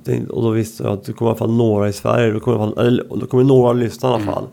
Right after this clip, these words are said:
Speaker 1: Så då kan man göra, då kan man, då kan man ta ut svängarna ännu mer.
Speaker 2: Mm.
Speaker 1: Så att det därför, ehm, men, men det var, det var verkligen en... en, ehm,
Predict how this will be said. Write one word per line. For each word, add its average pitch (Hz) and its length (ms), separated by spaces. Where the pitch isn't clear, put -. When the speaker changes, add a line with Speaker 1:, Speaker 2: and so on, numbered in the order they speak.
Speaker 1:
Så - 140
då 120 60
kan 123 140
man 123 120
göra, 113 280
då 113 60
kan 120 160
man, 113 200
då 113 80
kan 120 140
man 113 100
ta 117 80
ut 113 80
svängarna 110 400
ännu 110 160
mer. 123 440
Speaker 2:
Mm. 101 140
Speaker 1:
Så - 120
att 127 80
det 120 80
därför, 127 680
ehm, 110 580
men, 127 260
men 139 140
det 131 80
var, 135 180
det 131 100
var 131 120
verkligen 131 400
en... 123 240
en, 117 260
ehm, 107 500